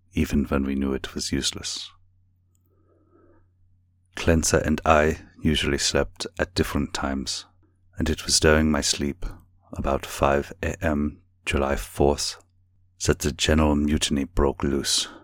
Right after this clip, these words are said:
The six remaining pigs of seamen, suspecting that we were lost, had suddenly burst into a mad fury at our refusal to surrender to the Yankee battleship two days before, and were in a delirium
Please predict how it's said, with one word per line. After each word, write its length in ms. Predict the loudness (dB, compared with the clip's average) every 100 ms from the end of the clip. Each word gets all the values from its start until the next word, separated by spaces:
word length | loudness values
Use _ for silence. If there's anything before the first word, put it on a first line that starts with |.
| _ _ _ _ _ -2
The 100 | 4
six 440 | 6 6 2 0 4
remaining 400 | 4 4 2 2 4
pigs 320 | 4 2 -2
of 100 | 2
seamen, 640 | 4 4 2 0 -4 -8 _
suspecting 840 | -4 4 6 6 4 0 -2 -2 -8 _ 0
that 240 | 0 0 0
we 80 |
were 200 | 2 2
lost, 500 | 0 0 0 -2 -4 -12 _ _ _ -20 _ _
had 160 | -6 2
suddenly 520 | 6 6 4 0 -2
burst 540 | 0 4 4 4 -2 -4 -2
into 280 | 0 2
a 40 | 2
mad 300 | 2 0 -2
fury 540 | -2 2 4 2 -2 -2
at 120 | 2
our 120 | 2
refusal 560 | 0 -6 0 0 0 -2
to 160 | -2
surrender 580 | -2 2 4 4 2 0 -2
to 120 | 0
the 180 | 0 0
Yankee 320 | -2 -2 -6
battleship 680 | -2 0 2 0 -2 -4 -8
two 140 | -6
days 260 | -2 -2 -2
before, 540 | -4 -4 -4 -4 -4 _ _ _ _ -2
and 160 | 0 4
were 200 | 4 4
in 120 | 2
a 80 | -2
delirium 760 | -4 2 4 4 4 2 -2